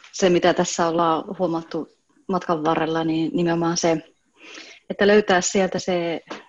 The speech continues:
se, se ydin tietyllä tapaa. Että nykynuoremmat sukupolvet osaa sanottaa paremmin.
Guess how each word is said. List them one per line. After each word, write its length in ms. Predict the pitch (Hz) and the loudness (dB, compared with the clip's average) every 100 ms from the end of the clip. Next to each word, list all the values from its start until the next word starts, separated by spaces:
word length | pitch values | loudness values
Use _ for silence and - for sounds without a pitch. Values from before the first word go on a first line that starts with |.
| _ _ _ _ | _ _ _ _
se, 280 | - 185 175 | -10 -6 -4
se 160 | 185 - | -2 4
ydin 460 | 233 190 143 - - | 6 6 4 0 -4
tietyllä 460 | - - - - 104 | -4 -2 -4 -8 -8
tapaa. 480 | 104 - - - - _ - _ _ _ _ - 170 | -10 -6 -4 -4 -6 _ -20 _ _ _ _ -12 -12
Että 520 | - 165 151 143 147 - | -10 -8 -6 -6 -8 -6
nykynuoremmat 1120 | 185 180 180 165 160 165 165 190 180 175 180 | -6 -6 -6 -6 -6 -10 -10 -4 0 0 -2
sukupolvet 520 | 185 190 190 185 175 | -2 -2 -2 -2 0
osaa 240 | 196 208 190 | -2 -2 0
sanottaa 520 | 214 202 175 - 160 | 2 2 -2 -6 -6
paremmin. 600 | - 175 160 160 - | -4 -4 -4 -6 -8